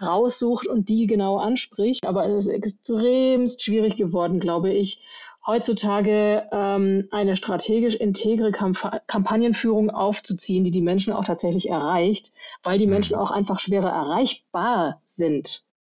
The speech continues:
Speaker 2: Aber wir, wir sind ja jetzt auch beide Menschen, die natürlich auch ganz gerne ins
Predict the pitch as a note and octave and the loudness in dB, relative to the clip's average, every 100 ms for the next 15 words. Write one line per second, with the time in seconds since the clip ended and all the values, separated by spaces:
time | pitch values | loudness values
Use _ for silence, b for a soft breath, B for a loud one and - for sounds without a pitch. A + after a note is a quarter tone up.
0 | _ _ _ - A#2+ A#2+ C3+ D3 C3 B2+ | _ _ _ -6 -2 0 0 0 -4 -6
1 | E3 E3+ D3+ - - - - A2+ D#3 F#3+ | 0 2 0 -2 -14 -8 2 4 4 2
2 | F3 F3 F#3+ - D#3+ C#3+ C#3 C#3 B2+ A#2+ | -4 -6 -8 -8 -6 -4 -2 -2 -2 -2
3 | A#2+ - - A#2 B2+ A#2+ - A#2 - | -4 -2 2 2 2 0 -2 -8 -8